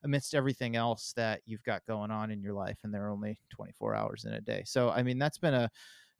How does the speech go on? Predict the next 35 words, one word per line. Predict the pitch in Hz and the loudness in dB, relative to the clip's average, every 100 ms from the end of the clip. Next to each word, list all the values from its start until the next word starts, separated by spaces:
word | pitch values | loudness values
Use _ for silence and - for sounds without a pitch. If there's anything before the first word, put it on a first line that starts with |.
| _ _ _ - | _ _ _ -6
I, | 131 139 | -2 4
I | |
knew | 131 139 170 | 8 12 12
this, | 127 85 - - | 12 6 2 2
like, | 117 117 113 | 2 2 2
I, | 117 113 110 | 2 2 -4
I, | 107 107 - _ _ _ | -6 -8 -16 _ _ _
I | 113 110 | -2 2
knew | 117 143 139 | 6 8 8
this, | 117 101 - - 220 _ 107 | 6 2 0 -2 -4 _ -2
that | 110 104 107 - _ _ _ _ _ _ | 2 4 2 0 _ _ _ _ _ _
relationships | 117 113 120 117 120 107 117 107 | 0 4 4 2 -2 0 -2 0
that | 117 107 | 0 0
are | 107 | 0
meaningful | 107 113 110 107 104 101 - | 0 0 0 -2 -4 -4 -6
take | - 110 - - - | -2 0 -2 -10 -4
a | 107 | -2
lot | 107 104 | 0 0
of | 107 110 | 0 -2
work, | 117 - | -2 0
but | 113 | -2
I've | 107 | 0
been | - 110 | -2 -4
reminded | 107 107 117 127 123 110 | -4 -2 2 4 2 0
of | 107 104 | -2 -4
it | 107 - | -6 -6
and | 113 107 - _ _ | -8 -8 -10 _ _
taken | - 139 127 120 113 | -4 -2 0 -2 -2
that | 110 104 | -2 -4
less | 107 113 113 - | -4 -2 -2 -4
for | - | -10
granted | 101 110 107 107 101 101 - - - _ | -6 -2 0 0 -2 -6 -14 -20 -20 _
over | 127 107 | -2 0
the | 104 | 0
last | 101 101 101 - - | 0 0 0 -2 -12